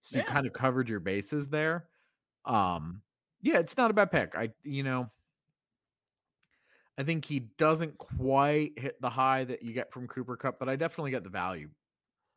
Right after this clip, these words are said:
Speaker 2: Exactly. You know, it's just like the, the different schools of thought, you know, whatever. And, like, there's really no horrible answer to this question.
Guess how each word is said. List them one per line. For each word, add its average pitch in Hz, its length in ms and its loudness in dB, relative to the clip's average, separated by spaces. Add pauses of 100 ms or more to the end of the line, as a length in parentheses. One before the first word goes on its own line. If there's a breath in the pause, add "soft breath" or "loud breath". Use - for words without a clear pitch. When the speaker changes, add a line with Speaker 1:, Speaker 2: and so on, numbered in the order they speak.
(1500)
Speaker 2:
Exactly. 320 460 -2
You 180 80 -4
know, 226 140 2
it's 190 100 -6
just 208 140 -10
like 214 160 0
the, 196 140 2
the 175 180 -6
different 214 280 -10
schools 180 340 -2
of 156 100 -14
thought, 160 340 0
you 180 100 -10
know, 156 200 -6
whatever. 147 320 -4
And, 175 200 2
like, 170 300 0
there's 208 200 -4
really 196 260 4
no 135 340 4
horrible 120 440 -2
answer 120 300 -4
to 120 60 -4
this 117 180 -8
question. 120 480 -8